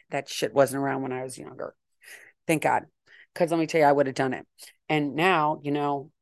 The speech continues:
seventeen, sixteen and a half years sober, I'm so glad. They didn't even have <laughs> stuff. There was nothing fancy about marijuana. It came from, like, your backyard. Or somebody you knew in high school was like, "You want some?" And who even knows if it was real? It could have been oregano,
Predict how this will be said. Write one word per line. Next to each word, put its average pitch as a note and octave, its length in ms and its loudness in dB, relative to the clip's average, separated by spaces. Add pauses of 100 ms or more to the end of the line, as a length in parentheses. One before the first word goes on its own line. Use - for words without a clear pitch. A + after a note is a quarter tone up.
(320)
seventeen, - 680 0
sixteen - 540 0
and F3 100 4
a D#3 40 6
half D#3+ 240 2
years D3+ 200 0
sober, D3 320 4
I'm C#3+ 220 0 (120)
so - 480 8
glad. D3+ 520 8
They F3 100 0
didn't B3 140 0
even A#3 140 0
have C#3+ 340 0 (240)
<laughs> - 260 -20
stuff. - 440 2
There F#3 140 6
was G#3+ 180 4
nothing F3 320 0
fancy D3+ 400 -4
about D3 240 2
marijuana. D3 460 0 (400)
It - 140 0
came F#3+ 240 2
from, F#3 180 0
like, E3 220 4
your D3+ 80 4
backyard. C#3+ 500 6 (260)
Or F3+ 120 6
somebody F#3+ 380 2
you F3+ 80 2
knew E3+ 160 6
in D#3+ 80 4
high D3 180 4
school D3 240 0
was D3 140 0
like, D3 220 2
"You D3+ 80 0
want C#3 280 -4
some?" D3+ 480 0
And E3 100 -4
who A3 140 -2
even A3+ 180 -6
knows D#3 180 0
if D3+ 100 -16
it D3 40 -8
was C3+ 200 -6
real? C3+ 220 4
It - 80 -2
could C#3+ 100 -8
have C#3+ 40 -4
been D3+ 140 4
oregano, C3+ 480 0